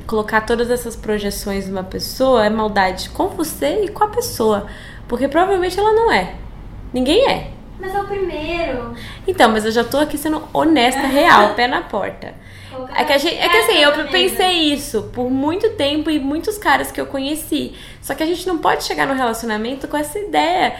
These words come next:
Speaker 1: de que a pessoa é tudo que a gente sonhou.
Speaker 2: E daí como é
Speaker 1: Porque
Speaker 2: que
Speaker 1: no-,
Speaker 2: diminui?
Speaker 1: porque primeiro que o que isso você sonhou vai mudar. E se a pessoa for tudo que você sonhou no passado, aí vai chegar amanhã, não vai ser mais, porque você vai tá sonhando diferente.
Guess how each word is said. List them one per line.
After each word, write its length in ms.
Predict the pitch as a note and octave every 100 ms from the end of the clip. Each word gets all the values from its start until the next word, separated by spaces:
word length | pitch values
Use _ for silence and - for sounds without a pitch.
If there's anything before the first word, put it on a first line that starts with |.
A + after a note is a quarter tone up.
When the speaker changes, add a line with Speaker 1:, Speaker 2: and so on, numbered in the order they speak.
| - -
Speaker 1:
de 140 | B3+
que 80 | D4
a 40 |
pessoa 320 | D4 D4+ D4+ D4
é 20 |
tudo 220 | D4 D4
que 100 | -
a 40 |
gente 200 | C#4+ D4+
sonhou. 680 | D4 D#4 D#4 D#4 C#4+ D4 - - -
Speaker 2:
E 40 |
daí 160 | C#4 D#4
como 140 | E4
é 20 | F4
Speaker 1:
Porque 220 | D4+ E4+
Speaker 2:
que 60 |
Speaker 1:
no-, 120 | D#4+ D4+
Speaker 2:
diminui? 180 | - -
Speaker 1:
porque 300 | D4+ E4+ E4
primeiro 420 | E4+ D4+ D#4+ A#4+
que 80 | A4
o 60 |
que 80 | A4
isso 200 | F#4+ -
você 220 | C#4 C#4+ C#4
sonhou 440 | C#4 B3 A#3 D4
vai 180 | C4 C4+
mudar. 580 | G4+ G#4+ A3 G#3+ - - - - - - -
E 80 | A3
se 80 | C#4
a 40 |
pessoa 540 | C#4+ F#4 E4 C4 B3 - - -
for 120 | -
tudo 200 | B3 D4+
que 80 | -
você 220 | D4 C#4+
sonhou 340 | B3 B3+ A#3 A3+
no 80 | C4
passado, 840 | E4+ - - A3 C4 C4+ G#3 - - - - - - - - - -
aí 140 | A3+
vai 120 | A3+
chegar 280 | B3 B3+ A3+
amanhã, 420 | A3+ G#3+ A3 C4+
não 120 | C#4
vai 120 | C4+ C#4
ser 160 | D4
mais, 240 | D#4+ D4 D4
porque 160 | -
você 160 | G#3+ G#3
vai 100 | G#3+
tá 120 | G#3+
sonhando 320 | - A3+ A3
diferente. 760 | A3 - B3+ C4 D#4+ - -